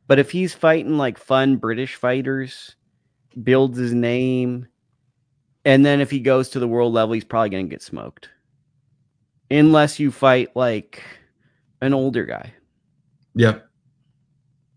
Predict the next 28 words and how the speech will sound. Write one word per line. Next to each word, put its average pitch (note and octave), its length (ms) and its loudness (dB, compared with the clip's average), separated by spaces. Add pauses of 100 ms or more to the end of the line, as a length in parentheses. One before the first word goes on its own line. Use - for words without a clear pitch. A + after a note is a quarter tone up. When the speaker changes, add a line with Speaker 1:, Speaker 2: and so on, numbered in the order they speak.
(840)
Speaker 1:
What E3 160 6
do A#3 80 4
you A#3+ 240 0
think F3+ 260 0
they're D#3+ 140 2
gonna C#3+ 220 0
do C#3 200 -2
with C3 240 -4
him? - 220 -18
Because C3 200 -6
he's D3 160 -4
getting G#3 360 2
to G3 60 -8
that. D#3 220 -2
Let D#3 100 -2
me G#3 140 -4
see F3 160 -8
what D#3 140 -2
his A2 120 -6
record G#2+ 400 -6
is. G1+ 280 -16 (2500)
Um, A2+ 720 -6 (1200)
let's B2+ 200 -8
see B2+ 120 -6
what G#2 100 -4
his G2+ 160 -8
record G1+ 460 -14
is. - 180 -20